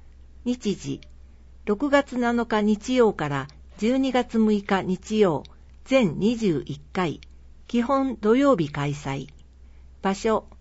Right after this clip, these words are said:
福祉情報コミュニケーションセンター。対象、府内在住、在勤、在学の方。定員、各十二人。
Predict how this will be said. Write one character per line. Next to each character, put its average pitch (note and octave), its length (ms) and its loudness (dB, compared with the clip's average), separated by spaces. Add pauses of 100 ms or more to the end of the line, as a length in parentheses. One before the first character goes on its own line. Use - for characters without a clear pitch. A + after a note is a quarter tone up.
(500)
福 B3 240 -6
祉 C#4 220 -2
情 C4+ 260 2
報 B3 360 2
コ - 180 -10
ミ A#3+ 160 2
ュ - 40 -4
ニ B3+ 160 -4
ケ A#3+ 240 4
ー - 20 -10
シ A#3 120 -4
ョ A3 60 2
ン G#3+ 100 4
セ G#3+ 180 0
ン F3+ 100 0
タ C3+ 400 -8
ー。 - 40 -20 (800)
対 A3+ 220 0
象、 G#3 400 2 (640)
府 C#4+ 160 -6
内 A3 260 2
在 F#3 300 0
住、 F#3 380 0 (220)
在 G3+ 280 2
勤、 F#3+ 400 0 (100)
在 F#3+ 220 2
学 G3+ 260 0
の E3+ 140 -2
方。 D#3 420 -6 (640)
定 A#3+ 260 2
員、 A3 400 2 (480)
各 C4 320 -2
十 G#3 300 0
二 A3 200 6
人。 C#3+ 360 -2